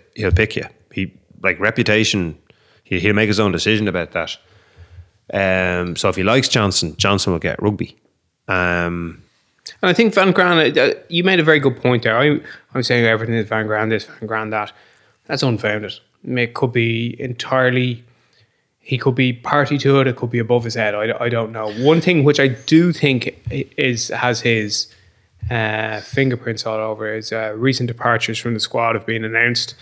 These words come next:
Speaker 2: and unsurprisingly, there are a lot of the players who he essentially, um,
Speaker 1: Marginalised.
Speaker 2: marginalised by selection.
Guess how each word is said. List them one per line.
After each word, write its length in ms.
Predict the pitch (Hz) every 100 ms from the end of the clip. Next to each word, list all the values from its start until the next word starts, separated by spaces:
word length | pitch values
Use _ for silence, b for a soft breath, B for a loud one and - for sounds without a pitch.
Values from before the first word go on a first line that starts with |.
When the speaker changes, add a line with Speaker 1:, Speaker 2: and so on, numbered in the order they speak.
| B B B
Speaker 2:
and 720 | - 110 107 107 104 98 - - - _ - - _
unsurprisingly, 800 | 143 127 120 - 127 135 123 117
there 220 | 110 107
are 300 | 107 - 127
a 40 |
lot 280 | 123 123 123
of 100 | 120
the 80 | 120
players 460 | 113 123 117 113 -
who 200 | 131 123
he 400 | 117 120 120 120 B B B B B _ _ _ _
essentially, 1200 | 127 120 - - 143 143 135 - 135 135 135 135 -
um, 720 | 131 123 127 123 123 120 117
Speaker 1:
Marginalised. 680 | 82 92 104 104 113 - -
Speaker 2:
marginalised 600 | 135 185 175 143 127 -
by 100 | 127
selection. 480 | - 151 196 -